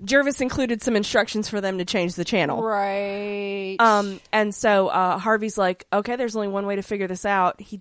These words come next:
Speaker 1: jumps in the car, locks himself in.
Speaker 2: He's
Speaker 1: And he
Speaker 2: not
Speaker 1: starts,
Speaker 2: wrong, though.
Speaker 1: he starts flipping channels and starts calling them out as they're not it. And he's not wrong, though.
Speaker 2: He's not wrong, and it, he knows they're up against a, a deadline.
Speaker 1: Yep,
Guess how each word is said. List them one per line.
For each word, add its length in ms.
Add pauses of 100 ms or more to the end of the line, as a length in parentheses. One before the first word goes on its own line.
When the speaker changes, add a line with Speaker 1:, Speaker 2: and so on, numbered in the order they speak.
(120)
Speaker 1:
jumps 260
in 40
the 60
car, 280
locks 280
himself 380
in. 320 (420)
Speaker 2:
He's 380 (140)
Speaker 1:
And 120
he 60
Speaker 2:
not 100
Speaker 1:
starts, 320
Speaker 2:
wrong, 360
though. 420
Speaker 1:
he 80
starts 400
flipping 320
channels 340
and 80
starts 280
calling 380
them 120
out 240
as 220
they're 120
not 300
it. 240 (880)
And 100
he's 120
not 240
wrong, 260
though. 80
Speaker 2:
He's 180
not 360
wrong, 400
and 280
it, 220 (460)
he 160
knows 320
they're 200
up 140
against 640
a, 460 (160)
a 80
deadline. 640
Speaker 1:
Yep, 240